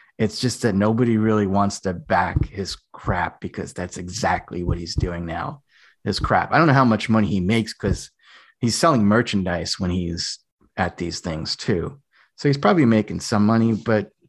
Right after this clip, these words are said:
if he would just get off the pot, I still have hope that one day it's gonna happen where he's gonna get a divorce.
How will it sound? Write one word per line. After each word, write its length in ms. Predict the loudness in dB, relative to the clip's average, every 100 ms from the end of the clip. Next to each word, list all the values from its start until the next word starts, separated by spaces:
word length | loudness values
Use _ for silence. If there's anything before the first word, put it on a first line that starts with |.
| _ _ _ _ -8
if 140 | -2
he 80 | 0
would 80 | 0
just 160 | -2 -2
get 120 | -2
off 160 | -2
the 100 | -6
pot, 440 | -6 0 2 2 -2
I 60 | -6
still 380 | -6 -4 0 2
have 360 | 2 2 -4 -4
hope 320 | 0 0 -2
that 140 | -4
one 220 | 2 4 4
day 200 | 4 2
it's 140 | 0
gonna 160 | -2 0
happen 580 | 0 0 -4 -10 -12 -16 _ -20 _
where 100 | 0
he's 80 | 4
gonna 200 | 4 6
get 100 | 4
a 60 |
divorce. 880 | 4 2 2 4 4 2 -2 -6